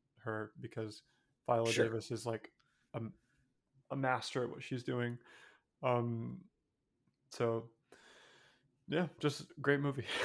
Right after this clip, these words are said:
Speaker 1: <laughs> Great movie. I really liked it.
Speaker 2: Great movie, averaging out to a nine point five out of ten with our two scores.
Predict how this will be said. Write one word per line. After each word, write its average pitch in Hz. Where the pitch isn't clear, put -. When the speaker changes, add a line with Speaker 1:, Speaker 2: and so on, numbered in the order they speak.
Speaker 1:
<laughs> -
Great -
movie. 123
I 123
really 123
liked 120
it. 151
Speaker 2:
Great 139
movie, 135
averaging 147
out 135
to 131
a 110
nine 131
point 139
five 127
out 120
of 123
ten 104
with 104
our 110
two 113
scores. 101